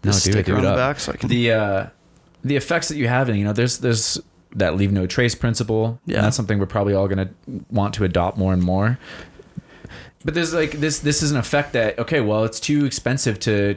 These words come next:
Speaker 2: get a gym membership. I mean, why, why is parkour so
Speaker 1: Yeah.
Speaker 2: ubiquitous? Is because there's no barrier to entry. There's no,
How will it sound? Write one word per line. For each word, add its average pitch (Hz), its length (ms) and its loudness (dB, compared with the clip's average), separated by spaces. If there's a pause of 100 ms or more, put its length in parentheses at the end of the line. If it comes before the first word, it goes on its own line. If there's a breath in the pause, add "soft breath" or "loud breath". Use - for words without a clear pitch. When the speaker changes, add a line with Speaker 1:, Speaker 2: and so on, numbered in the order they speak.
(120)
Speaker 2:
get 113 140 2
a - 20 4
gym 110 180 0
membership. 98 300 0
I 92 60 2
mean, 90 80 2
why, 104 200 0
why 107 200 2
is 117 100 0
parkour 107 340 -2
so 95 360 0 (120 loud breath)
Speaker 1:
Yeah. 113 200 2
Speaker 2:
ubiquitous? 110 480 2
Is 98 80 -2
because 107 420 0
there's 107 240 0
no 107 180 0
barrier 98 340 2
to 113 120 -4
entry. 110 300 0
There's 98 160 2
no, 101 260 2